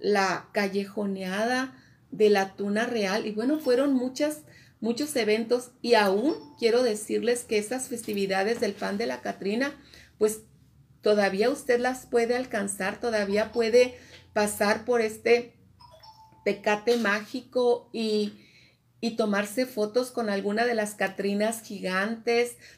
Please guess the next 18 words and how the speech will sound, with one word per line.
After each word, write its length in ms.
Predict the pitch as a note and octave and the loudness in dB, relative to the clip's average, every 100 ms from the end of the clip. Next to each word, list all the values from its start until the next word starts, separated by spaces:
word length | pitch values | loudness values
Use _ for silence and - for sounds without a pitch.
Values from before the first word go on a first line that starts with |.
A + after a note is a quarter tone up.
| _ | _
todavía 560 | A3 G3+ G3 G#3+ A3 | 4 4 6 2 2
puede, 640 | - A3+ A3+ A#3 A3+ - _ _ _ | 0 0 4 2 2 -8 _ _ _
puede 720 | G#3+ G#3+ A#3+ A#3+ A3+ A#3+ - | 4 10 12 12 10 2 -12
saborear 1040 | - B3 A3 G3+ G3 F#3 F#3 G#3+ C4+ - _ | -2 4 4 4 2 4 4 4 2 -6 _
el 260 | G#3+ G3+ G3 | -2 -2 -4
pan, 460 | - F#3 G#3 A#3+ - _ | 0 2 2 -2 -12 _
el 240 | G3+ G3 G3 | -6 -6 -4
pan 200 | F#3+ G3+ | -4 0
de 120 | A3 | 0
muertos 540 | A3 F#3+ G3 A3 A#3+ | 0 -2 -4 -4 -6
que 120 | - G#3+ | -6 -8
se 140 | G#3 | -8
están 320 | G3+ G3 F#3 | -8 -8 -4
vendiendo 440 | G#3 G#3+ G3 G3 G#3 | -4 -4 -4 -4 -4
en 80 | |
diversas, 680 | G#3+ G3 F#3 F#3 G#3 G#3 - - _ _ _ _ _ | -4 -2 -4 -2 -2 -2 -6 -20 _ _ _ _ _
en 160 | A3 | -4
diversas 920 | G#3 G3+ F#3+ F#3+ - A3 A3 A3 - | -2 0 -2 -2 0 4 4 2 -6